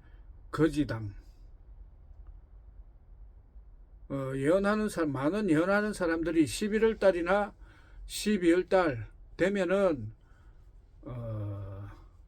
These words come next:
새로운, 에, 정치가, 아, 한국에서 나타난다. 그게 우리 거지당이죠. 예. 이 영상이, 이 영상의 내용이 알려져도, 어,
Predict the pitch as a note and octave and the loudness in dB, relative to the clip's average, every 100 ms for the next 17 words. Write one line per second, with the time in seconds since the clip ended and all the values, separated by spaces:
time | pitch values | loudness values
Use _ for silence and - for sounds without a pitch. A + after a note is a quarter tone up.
0 | - - - - - - E3 E3 F3 D#3 | -20 -20 -20 -20 -18 -2 2 6 6 4
1 | C3+ A#2+ - - - - - G#2+ G#2+ G#2+ | 2 -4 -12 -20 -20 -20 -20 -14 -10 -10
2 | G#2 G#2+ - - - - - - - - | -10 -14 -20 -20 -20 -20 -20 -20 -20 -20
3 | - - - - - - - - - D3+ | -20 -20 -20 -20 -20 -20 -20 -16 -4 -4
4 | D3+ E3 D3+ E3 - - A2 G#2+ G#2+ - | 0 0 2 0 -4 -12 -12 -10 -12 -12
5 | D3 D3+ C3+ B2+ A#2+ D#3 D3+ D3 C3+ C#3+ | -6 -4 -4 -6 -2 -2 0 -4 -4 -4
6 | C3 B2+ B2+ A2+ G2+ G#2 - G#3+ G3 E3 | -8 -6 -6 -4 -8 -8 -4 -2 0 0
7 | - D#3 F#3 F3+ D3+ F#3 F#3+ C3 G#2 A2+ | 2 4 4 2 0 -2 -6 -8 -8 -8
8 | A#2+ G2+ - - - - - - - - | -10 -10 -16 -20 -20 -20 -20 -20 -20 -20
9 | - - - - - - - - - - | -20 -20 -20 -20 -20 -20 -20 -20 -20 -20
10 | - - - - G#3+ A#3 A3 G3+ F3+ A3 | -20 -20 -20 -6 0 6 8 8 8 6
11 | A3+ A3+ G#3 E3+ D3+ C3+ - - - G#3+ | 6 6 8 6 4 2 -12 -20 -8 0
12 | G#3 F3+ D#3 G#3 A3 G#3+ E3 E3 F#3 F#3+ | 4 4 2 2 4 4 6 6 6 2
13 | F#3+ F#3+ F#3 F#3 F#3+ F#3+ G3 G3+ F#3+ F#3+ | 0 0 0 0 0 0 0 0 -2 2
14 | F#3+ F#3+ E3 F3+ F#3+ G3+ F#3+ C3+ B2 A#2+ | 4 6 4 2 2 2 2 -2 -6 -6
15 | A#2 A#2 G#2+ | -8 -8 -10